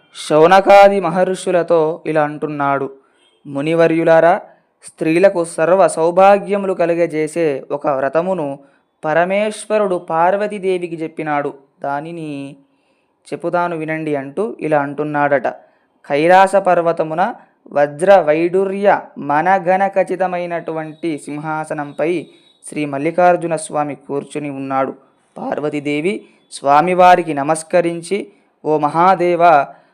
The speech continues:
భూలోకంలో స్త్రీలు ఎలాంటి పూజలు వ్రతాలు వల్ల సర్వ సౌభాగ్యములు పుత్ర పౌత్రాది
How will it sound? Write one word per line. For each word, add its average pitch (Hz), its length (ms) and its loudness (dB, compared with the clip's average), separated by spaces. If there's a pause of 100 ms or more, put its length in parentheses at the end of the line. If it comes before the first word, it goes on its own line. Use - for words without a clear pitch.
(160)
భూలోకంలో 185 920 0
స్త్రీలు 165 680 -2 (300)
ఎలాంటి 196 580 2
పూజలు 190 580 0
వ్రతాలు 190 720 2
వల్ల 170 560 2 (320)
సర్వ 160 320 -2
సౌభాగ్యములు 170 1000 -2
పుత్ర 160 480 -2
పౌత్రాది 175 1080 0